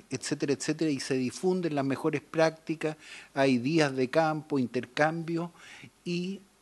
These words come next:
eh, la agricultura puede ir mejorando. Ese tipo de, em, esquema no existe en la pesca. Eh, por ejemplo, la experiencia del señor Justo García, las que resulten,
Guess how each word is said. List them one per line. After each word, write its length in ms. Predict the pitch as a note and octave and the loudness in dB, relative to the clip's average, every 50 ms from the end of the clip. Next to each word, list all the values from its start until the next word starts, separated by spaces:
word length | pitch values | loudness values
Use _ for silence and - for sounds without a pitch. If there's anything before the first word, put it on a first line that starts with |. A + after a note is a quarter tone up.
| _ _ _ _ - | _ _ _ _ -2
eh, 640 | D3+ D3 C#3 B2+ B2 B2 A#2 A#2 A2 G#2+ A2 G#2+ - _ _ _ _ _ _ _ _ - | -2 0 0 0 -2 -2 -4 -6 -8 -10 -12 -14 -16 _ _ _ _ _ _ _ _ -6
la 200 | - C#3 C#3+ C3+ | 0 2 4 4
agricultura 800 | C#3 C3+ B2+ C3 A#2+ - C3+ B2+ B2 - - - F#3+ F#3+ G3 - | 4 4 0 -4 -4 -4 -4 -4 -4 -4 -6 -4 0 0 0 0
puede 320 | - - E3 E3+ E3+ E3 D#3 | 2 0 2 2 2 2 0
ir 160 | E3+ E3 E3 | 0 -2 -4
mejorando. 760 | E3 D3+ - - - - - B2+ D3 D3 C3+ A2 F2 - - - - _ _ _ _ _ _ _ _ _ _ _ _ _ _ _ _ _ _ _ _ _ _ - - - - - - - _ _ - | -4 -4 -2 -2 0 2 4 4 4 4 2 -2 -4 -6 -10 -18 -20 _ _ _ _ _ _ _ _ _ _ _ _ _ _ _ _ _ _ _ _ _ _ -20 -20 -20 -20 -20 -20 -20 _ _ 4
Ese 460 | - F3+ F#3 - - - G#3 G3+ F#3 E3 - - | 6 6 6 4 0 -2 -2 -2 -4 -6 -10 -8
tipo 440 | - F3+ F3+ F3 - - F#3 E3 D3+ | -6 -6 -6 -4 0 2 2 2 2
de, 400 | C#3 C#3+ C3 B2 A#2 A2 A2 G#2 | 2 0 0 0 0 -2 -4 -6
em, 200 | F#2 F2 F2+ F2+ E2 E2 G2 _ _ _ _ _ _ _ _ _ _ _ _ _ _ _ _ _ _ _ _ _ _ _ _ - - | -8 -10 -12 -14 -16 -18 -20 _ _ _ _ _ _ _ _ _ _ _ _ _ _ _ _ _ _ _ _ _ _ _ _ -10 -8
esquema 600 | B2+ - - - - F#3+ A#2+ A2 G2 A#2 B2 - - _ _ _ _ - - - - - - - _ _ _ _ _ _ _ _ _ - - | -8 -8 -2 2 4 4 4 4 0 -2 -4 -8 -14 _ _ _ _ -20 -20 -20 -20 -20 -20 -20 _ _ _ _ _ _ _ _ _ -12 -6
no 220 | - C#3 C#3+ D#3 D3+ | -4 0 2 2 2
existe 500 | C3 - - - G3+ F#3 - - - C#3 | 0 -2 -4 -4 -4 -4 -4 -2 -2 0
en 120 | C3 B2 | 2 2
la 140 | A#2 A2+ - | 2 0 0
pesca. 480 | A#2+ A2 - - _ - - A2+ - - _ - | -4 -6 -6 -10 _ -10 -10 -10 -12 -14 _ -10
Eh, 260 | B2+ A#2+ A2 G#2+ G#2+ - _ _ _ _ _ _ _ _ _ _ _ _ _ | -8 -8 -8 -10 -12 -16 _ _ _ _ _ _ _ _ _ _ _ _ _
por 140 | - C#3+ C3 | 0 0 0
ejemplo, 460 | C3+ B2+ - - F3 E3+ D#3+ - D#3 | 0 0 -2 -2 -2 -2 0 0 0
la 100 | D3 C#3 | 2 2
experiencia 560 | B2+ - - C#3+ C3+ C#3+ D3 D#3 D3 - D#3 C3+ | 2 2 0 -2 0 0 0 0 0 0 0 0
del 80 | A#2+ | 0
señor 320 | - - C3 C3+ C#3 C3 B2+ | 0 0 2 2 2 0 -2
Justo 400 | - - - - - - C#3+ B2 | -4 -6 -6 -6 -2 -2 0 2
García, 380 | B2 A2 - - - D#3 C3+ | 2 0 0 0 0 0 0
las 140 | A#2 G#2 - | 0 -2 -4
que 140 | - - A#2 | -4 -6 -6
resulten, 640 | G#2+ G2+ - - - G3+ F3+ D3+ - - G2+ E2+ | -4 -6 -6 -4 -2 0 0 0 -2 -6 -14 -16